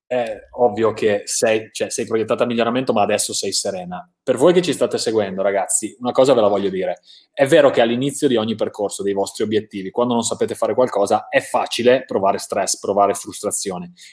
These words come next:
Ecco, però è quello veramente il momento in cui imparare dalle persone che hanno già fatto quel percorso e che hanno, si sono liberati di queste zavorre, perché alla fine la verità è che la paura del giudizio, la paura della critica di te stessi,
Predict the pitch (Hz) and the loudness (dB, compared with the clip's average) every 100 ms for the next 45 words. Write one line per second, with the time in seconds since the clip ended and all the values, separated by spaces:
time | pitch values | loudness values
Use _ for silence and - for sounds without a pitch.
0 | - 135 - - 160 123 - 160 165 160 | -2 -2 0 4 4 4 4 6 8 6
1 | 139 117 123 131 123 120 113 113 113 123 | 6 4 0 -2 -4 -4 -4 -6 -4 0
2 | 127 - 131 113 - 139 147 147 - _ | 0 -2 -16 -14 -4 -2 -2 -4 -18 _
3 | - 147 - 139 123 131 143 151 151 - | -8 -6 2 4 6 6 6 4 2 -6
4 | - 120 117 113 107 - 147 180 - 107 | -8 -4 -2 -4 -4 -2 -2 -2 -4 -4
5 | 110 113 117 110 - _ _ 113 175 - | -4 -2 -2 -2 -6 _ _ -6 -4 -4
6 | - 156 175 208 123 107 - 98 - - | 2 2 4 4 4 2 -2 -4 -2 -2
7 | 165 - _ - - - 151 - 180 151 | -4 -6 _ -20 -16 -8 -4 4 4 4
8 | 151 151 131 - - 143 147 147 135 131 | 2 0 -2 -2 -2 2 4 6 6 4
9 | 131 165 170 _ _ _ - 127 165 160 | 4 0 0 _ _ _ -8 2 2 2
10 | 135 160 139 143 113 120 196 - - 139 | 2 6 6 6 4 2 4 4 2 -4
11 | 107 117 156 156 107 92 95 107 135 - | 0 0 0 0 -2 -4 -6 -4 -2 0
12 | 135 151 160 151 123 127 101 90 101 107 | 0 2 0 -4 -8 -8 -8 -8 -6 -4
13 | 120 139 147 127 - 123 131 117 113 110 | -2 0 2 0 -2 -6 -4 -2 -2 -6
14 | 101 - 104 | -6 -8 -8